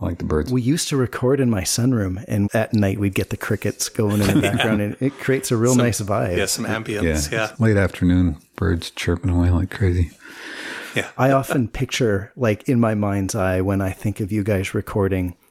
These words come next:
Speaker 2: in New Orleans, like, I just picture, like, the big old house and, you know, just a, a dining room just with things just all pushed to the side and all the equipment set up and the windows open and crocodiles walking through and <laughs> all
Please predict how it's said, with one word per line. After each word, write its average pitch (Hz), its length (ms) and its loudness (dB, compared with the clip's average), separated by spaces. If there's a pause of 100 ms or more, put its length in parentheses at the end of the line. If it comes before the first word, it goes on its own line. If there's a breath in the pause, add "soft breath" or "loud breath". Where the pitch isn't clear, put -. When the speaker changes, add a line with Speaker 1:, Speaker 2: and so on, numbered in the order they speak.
Speaker 2:
in 110 180 0
New 98 80 2
Orleans, 95 360 2
like, 104 200 0
I 101 80 2
just 95 240 -4
picture, - 340 -4
like, 87 280 -4
the 92 80 0
big 90 240 -2
old 87 320 2
house 85 520 -4
and, 82 300 -2 (320 loud breath)
you 90 100 -6
know, 85 160 -2
just 87 300 -4
a, 85 300 -2
a 95 40 0
dining 95 400 0
room 92 280 2
just - 280 -2
with 110 200 -4
things 95 320 0
just - 200 -6
all 90 140 2
pushed - 360 -6
to 95 60 -4
the 85 80 -4
side 85 420 0
and 85 100 -2
all 82 100 -2
the 82 80 -2
equipment 95 420 -6
set 87 300 -2
up 85 220 -2
and 87 120 -2
the 98 80 0
windows 92 460 -2
open 90 320 -2
and 87 100 0
crocodiles 85 600 -4
walking 82 360 -4
through 87 200 -2
and - 320 2
<laughs> - 400 -2
all 131 40 0